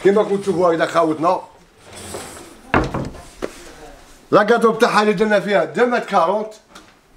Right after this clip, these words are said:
خرجت، الله يبارك. بعد ما شفتوا لاكادو تاعها روحوا ليلي تاعها. ليلي تاعها اللي خاوتنا اللي شباب بزاف مخدوم في البومبي بالأونتيطاج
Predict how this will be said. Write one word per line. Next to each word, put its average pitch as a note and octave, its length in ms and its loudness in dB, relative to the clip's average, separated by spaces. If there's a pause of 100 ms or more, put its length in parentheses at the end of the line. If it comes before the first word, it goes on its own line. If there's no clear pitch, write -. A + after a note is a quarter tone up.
(760)
خرجت، A3+ 440 2 (340)
الله F#3+ 220 4
يبارك. F#3+ 460 0 (600)
بعد C#4 160 4
ما C#4 100 2
شفتوا B3+ 360 -2 (120)
لاكادو B3 480 0
تاعها C4 520 -4
روحوا A#3 360 0
ليلي A#3+ 240 -6
تاعها. - 420 -4 (240)
ليلي B3+ 200 2
تاعها A3 360 0
اللي G#3 160 -6
خاوتنا G#3+ 380 0
اللي F#3+ 120 -2
شباب G3+ 240 -4
بزاف F#3+ 380 0 (920)
مخدوم E3+ 320 0
في A#3 60 0
البومبي G3+ 500 0 (1500)
بالأونتيطاج A#3 640 0